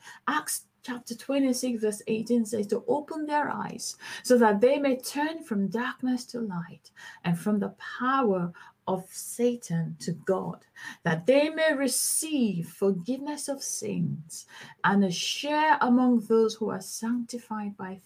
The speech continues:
faith in me." That you will open their eyes. Let's pray. Father, Lord, I want you to pray for, you know, people in your nations who, who are blinded to the light of the gospel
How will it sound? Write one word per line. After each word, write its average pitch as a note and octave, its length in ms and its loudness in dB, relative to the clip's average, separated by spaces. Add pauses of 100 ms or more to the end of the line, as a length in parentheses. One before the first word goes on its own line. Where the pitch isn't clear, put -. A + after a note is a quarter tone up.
faith F#3 400 -8 (540)
in F#3 500 -2
me." - 380 -18 (420)
That F3+ 160 -2
you A3 80 6
will G#3 220 2
open G#3 340 -4
their E3+ 220 0
eyes. F3 320 -10 (320)
Let's G#3 240 -2
pray. - 500 -20
Father, F#3+ 480 0
Lord, F3 300 -2 (920)
I - 40 4
want C4 160 6
you C4+ 80 0
to B3 100 0
pray B3 320 4
for, A#3+ 300 2 (220)
you A3+ 80 2
know, A3 160 2 (100)
people D4 400 -2
in B3 100 6
your A3 140 6
nations G#3 880 -2 (960)
who, C#4+ 400 -2 (240)
who D4 100 -2
are C#4+ 80 4
blinded A#3+ 1120 4 (1160)
to - 100 -2
the B3 120 6
light C4 420 6
of A3+ 80 2
the G#3 80 2
gospel - 760 -6